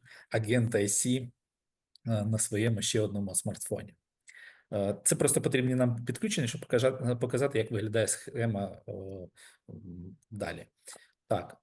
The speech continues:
девайси, така сама простенька тут, е, кількість ліцензій, кількість каналів, ролі, чи активовано, ну, тобто, чи все працює, вся система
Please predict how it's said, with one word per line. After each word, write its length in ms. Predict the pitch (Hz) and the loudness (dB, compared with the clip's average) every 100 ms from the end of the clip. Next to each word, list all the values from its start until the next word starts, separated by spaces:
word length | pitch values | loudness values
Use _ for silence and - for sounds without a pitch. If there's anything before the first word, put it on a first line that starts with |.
| _ | _
девайси, 720 | 110 110 139 196 190 - 160 | -6 0 6 6 8 4 2
така 260 | 139 - 117 | -2 2 2
сама 580 | - 113 110 101 101 - | 4 2 0 -2 -4 -6
простенька 560 | - 123 - 107 101 104 | 0 0 0 -2 -2 -4
тут, 320 | - - - | -4 -14 -4
е, 360 | 107 98 92 85 87 _ | -2 0 -4 -8 -18 _
кількість 380 | 127 113 110 - | -2 2 0 0
ліцензій, 1000 | 107 - 220 196 156 139 143 139 139 123 - | 0 4 6 6 6 2 0 0 -2 -4 -8
кількість 460 | - 117 113 - - | -4 -2 2 0 2
каналів, 680 | 143 196 180 160 139 127 - - - - _ | 4 4 4 6 4 4 0 -16 -20 -20 _
ролі, 600 | 101 147 175 160 139 127 | 2 4 6 4 2 0
чи 180 | 127 131 | 0 0
активовано, 880 | 123 - 131 131 120 113 110 101 101 - | 0 0 2 2 2 0 -2 -4 -8 -6
ну, 140 | 175 123 | -6 -4
тобто, 280 | - - | -6 -8
чи 320 | - - 127 113 | -8 -4 -2 -2
все 420 | 117 - - 160 | -4 -2 4 4
працює, 540 | 120 110 131 120 107 | 6 4 6 6 4
вся 320 | - - - | 2 -2 -2
система 640 | 117 110 - 117 110 101 | -2 -2 0 0 0 -2